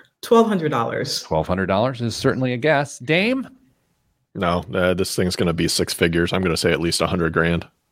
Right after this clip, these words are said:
Speaker 1: Oh my gosh.
Speaker 2: Two hundred thousand
Speaker 3: Yeah.
Speaker 2: American dollars. And with that, Stacy is officially the
Speaker 3: <laughs>
Speaker 2: world's worst guesser.
Speaker 1: Oh my God.
Speaker 2: Congratulations, Stacy.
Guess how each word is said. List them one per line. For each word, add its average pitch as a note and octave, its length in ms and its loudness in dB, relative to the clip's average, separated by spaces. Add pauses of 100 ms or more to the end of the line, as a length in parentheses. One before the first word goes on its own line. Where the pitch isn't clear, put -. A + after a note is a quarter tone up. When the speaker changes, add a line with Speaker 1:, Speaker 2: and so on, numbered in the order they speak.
(180)
Speaker 1:
Oh G#3+ 160 2
my F#2+ 360 -8 (120)
gosh. - 100 -14 (540)
Speaker 2:
Two C4+ 260 2
hundred G#3+ 480 -2
thousand A2+ 600 0
Speaker 3:
Yeah. - 120 -4
Speaker 2:
American A#2 560 -2
dollars. C3 600 0
And C3 280 0
with A#2+ 240 -2
that, G3+ 360 0 (120)
Stacy G3+ 600 -4
is E3+ 160 0
officially D#3 760 -2 (200)
the F3 380 0
Speaker 3:
<laughs> - 60 -16
Speaker 2:
world's A#3 420 2 (100)
worst G3 360 0 (220)
guesser. A#2 520 0 (300)
Speaker 1:
Oh D#4 180 0
my D4+ 220 -2
God. B3+ 240 2
Speaker 2:
Congratulations, F#3 640 0
Stacy. C#3+ 640 -2